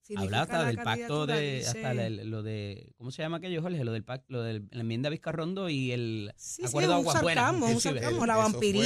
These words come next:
Speaker 3: fue,
Speaker 1: el
Speaker 3: eso
Speaker 1: arbitrio
Speaker 3: fue la,
Speaker 1: reductor.
Speaker 3: el, lo que se llamó una vez el, el Tratado de Aguas Bue-, el pronunciamiento
Speaker 2: El pronunciamiento
Speaker 3: de
Speaker 2: de Aguas
Speaker 3: Aguas Buenas,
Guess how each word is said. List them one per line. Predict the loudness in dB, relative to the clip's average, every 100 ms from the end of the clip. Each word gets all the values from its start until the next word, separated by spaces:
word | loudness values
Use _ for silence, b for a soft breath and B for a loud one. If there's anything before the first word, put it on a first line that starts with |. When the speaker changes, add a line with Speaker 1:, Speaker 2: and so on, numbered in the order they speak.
| 4 4
Speaker 3:
fue, | 4
Speaker 1:
el |
Speaker 3:
eso |
Speaker 1:
arbitrio | 4 2 0 2
Speaker 3:
fue | 4
la, |
Speaker 1:
reductor. | 4 2 0 -4 -2 0 -2
Speaker 3:
el, | -8 -14
lo | -12
que | -12
se | -10
llamó | -10 -10 -8
una | -6 -4
vez | -4 -4 -6
el, | -8 -10 -8 -12 -16 -20
el | -20 -20 _
Tratado | -16 -10 -6
de | -4
Aguas | -4 -6
Bue-, | -8 -10 -10
el | -10
pronunciamiento | -4 -2 0 0 0 0
Speaker 2:
El |
pronunciamiento | 4 4 4 2
Speaker 3:
de | 2
Speaker 2:
de |
Aguas | 0 -4
Speaker 3:
Aguas | -6
Buenas, | -8 -8